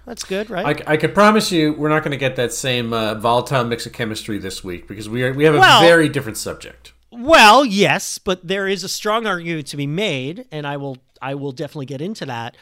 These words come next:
Speaker 1: about I, I could harbor quite a bit of jealousy of this topic. I mean, this, this topic does strike me on a personal level,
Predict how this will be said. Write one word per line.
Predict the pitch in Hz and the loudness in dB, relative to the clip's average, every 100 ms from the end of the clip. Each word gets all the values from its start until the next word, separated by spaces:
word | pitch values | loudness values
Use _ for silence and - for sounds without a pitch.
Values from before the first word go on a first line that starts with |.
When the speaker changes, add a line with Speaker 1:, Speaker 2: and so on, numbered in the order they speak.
| _ _ _ | _ _ _
Speaker 1:
about | 135 123 139 135 135 - | -12 -6 -2 0 -2 -4
I, | 147 147 139 - - | -4 -4 -6 -12 -14
I | 131 127 147 165 143 139 131 _ _ _ _ _ _ _ - | -4 -2 0 -2 -8 -14 -16 _ _ _ _ _ _ _ -2
could | 202 | 0
harbor | 190 196 190 170 | 2 4 2 0
quite | - - 226 240 | -8 -8 0 0
a | 254 | 2
bit | 226 | 0
of | 208 | 0
jealousy | 220 214 208 175 | 0 0 -2 -2
of | 165 | -4
this | 151 - | -4 -4
topic. | 233 - 104 - | -2 -4 -6 -10
I | 147 | -6
mean, | 147 | -2
this, | 165 185 - | -2 -4 -6
this | - 185 | -8 -10
topic | - 202 196 185 - | -2 0 0 -6 -4
does | 180 202 196 | -2 0 -2
strike | - 190 185 185 | -4 -4 -4 -4
me | |
on | 165 | -6
a | 151 | -6
personal | - 165 - 139 135 | -10 -12 -10 -8 -6
level, | 185 120 101 | -4 -6 -10